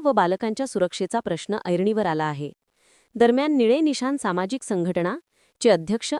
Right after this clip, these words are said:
आनंद बाविस्कर यांनी या घटनेचा तीव्र शब्दात निषेध केला असून आरोपीला कठोरात कठोर शिक्षा द्यावी, तसेच महिला, मुली व लहान बालकांच्या संरक्षणासाठी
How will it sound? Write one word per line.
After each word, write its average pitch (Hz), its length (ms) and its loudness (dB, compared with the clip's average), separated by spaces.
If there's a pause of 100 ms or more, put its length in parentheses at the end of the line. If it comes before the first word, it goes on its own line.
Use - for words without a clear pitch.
आनंद 214 300 0
बाविस्कर 220 500 -2
यांनी 180 280 0
या 214 100 -2
घटनेचा 170 560 -2
तीव्र 220 260 -2
शब्दात 185 420 -4
निषेध 185 340 -2
केला 156 200 -2
असून 165 300 -6 (480)
आरोपीला 285 460 4
कठोरात 220 500 -2
कठोर 220 320 -2
शिक्षा 170 300 -6
द्यावी, 160 260 -2 (420)
तसेच 277 260 0
महिला, 226 400 0
मुली 226 300 2
व 240 100 -2
लहान 208 340 0
बालकांच्या 233 520 -2
संरक्षणासाठी 165 880 -4